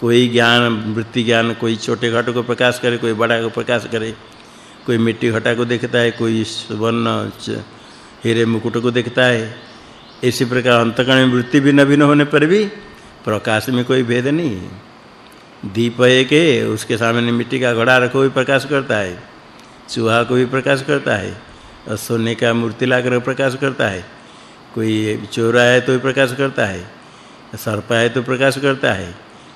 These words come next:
जो जैसे हो सबको प्रकाश करता है। विषय में भेद है,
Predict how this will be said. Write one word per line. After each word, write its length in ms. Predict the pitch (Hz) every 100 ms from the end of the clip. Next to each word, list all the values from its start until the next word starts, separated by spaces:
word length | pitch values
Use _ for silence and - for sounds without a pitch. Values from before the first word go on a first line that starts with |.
| -
जो 380 | 110 117 160 147
जैसे 340 | 117 113 101 113
हो 140 | 117
सबको 300 | 120 131 143
प्रकाश 340 | 147 147 143
करता 300 | - 123 113
है। 60 | 113
विषय 440 | 104 107 - 117
में 180 | 113 170
भेद 240 | 143 135 120
है, 180 | 92